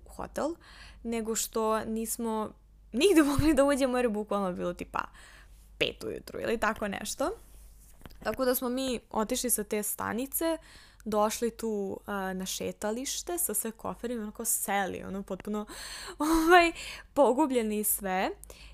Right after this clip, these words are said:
I onda hteli da vidimo gde je prosto naš hotel, da znamo otprilike koliko imamo do njega. Smo mi hotelu bili najavili da mi ćemo doći dosta rano ujutru, a su oni nama rekli da se od osam tek otvara recepcija i da onda možemo tada da dođemo da ostavimo kofere.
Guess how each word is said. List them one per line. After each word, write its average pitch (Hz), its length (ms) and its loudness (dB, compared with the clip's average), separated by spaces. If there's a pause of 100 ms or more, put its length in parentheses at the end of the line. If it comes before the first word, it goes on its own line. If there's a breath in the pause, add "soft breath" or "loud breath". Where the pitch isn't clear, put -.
(140)
I 277 160 2
onda 302 240 2
hteli 285 280 0
da 254 80 4
vidimo 269 300 0
gde 247 320 6
je 208 100 4
prosto 196 320 -6
naš 185 220 -4
hotel, 208 440 -6 (440 soft breath)
da 208 160 0
znamo 202 280 -4
otprilike 190 380 -8
koliko 196 280 -8
imamo 190 260 -6
do 202 120 -12
njega. 233 240 -10 (100)
Smo 370 100 -10
mi 392 100 -6
hotelu 359 360 -6
bili 320 340 -4
najavili 269 640 -2
da 262 280 -2
mi 285 240 -8
ćemo 240 220 -6
doći 240 640 -4 (440 soft breath)
dosta 220 360 -2
rano - 280 -6
ujutru, - 540 -6 (720 loud breath)
a 240 160 0
su 247 120 -2
oni 240 120 -2
nama 240 220 -2
rekli 220 320 0
da 214 180 0
se 214 260 0
od 214 200 -2
osam 202 300 -2
tek 190 180 -10
otvara 196 300 -6
recepcija 196 560 -8
i - 20 -4
da 302 100 -2
onda 277 140 -6
možemo 226 340 -2
tada 190 220 -6
da 185 60 -8
dođemo 190 280 -2
da 180 100 -4
ostavimo 190 320 -8
kofere. - 440 -16